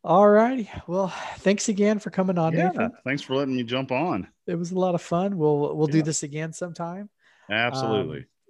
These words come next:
Speaker 1: thank you, everybody, for listening. Um, uh, if you want to reach out to us, I'd appreciate it. Uh, give us some comments. You can reach us at, uh, podcast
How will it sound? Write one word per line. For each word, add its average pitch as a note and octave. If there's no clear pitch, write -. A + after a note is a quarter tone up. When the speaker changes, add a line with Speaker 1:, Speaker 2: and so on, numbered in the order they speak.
Speaker 1:
thank D#3+
you, D#3
everybody, D3+
for C3
listening. F#3+
Um, A#2
uh, G2+
if C3+
you B2
want C3
to C3+
reach C#3
out D#3+
to E3
us, D#3
I'd C#3
appreciate D#3
it. D3+
Uh, A2
give B2+
us -
some A2
comments. F3
You C3
can A#2+
reach B2+
us B2+
at, A#2
uh, G#2+
podcast D3+